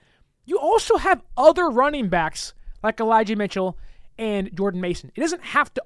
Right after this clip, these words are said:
all be C M C. But because you get behind, you have to pass too much, you can only play Chris McCaffrey back there,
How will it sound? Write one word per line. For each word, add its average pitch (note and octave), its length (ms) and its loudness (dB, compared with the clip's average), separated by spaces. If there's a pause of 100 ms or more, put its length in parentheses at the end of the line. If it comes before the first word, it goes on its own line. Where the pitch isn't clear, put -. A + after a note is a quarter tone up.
(160)
all A#3+ 420 6
be G#3 240 -2
C A3 240 -4
M D3 120 -6
C. - 320 -6 (1160)
But A#3+ 180 0
because C4 340 2
you B3 80 0
get G3+ 320 0
behind, B2+ 520 -6 (220)
you F3 120 -2
have C4+ 260 4
to G#3+ 60 -2
pass C3+ 320 -6
too C3+ 140 -12
much, B2 360 -12 (220)
you G#3+ 120 -2
can C4 220 -2
only D4 500 2
play A3 380 0
Chris G#3+ 260 0
McCaffrey F3 560 -2
back A3+ 340 0
there, C3+ 300 -10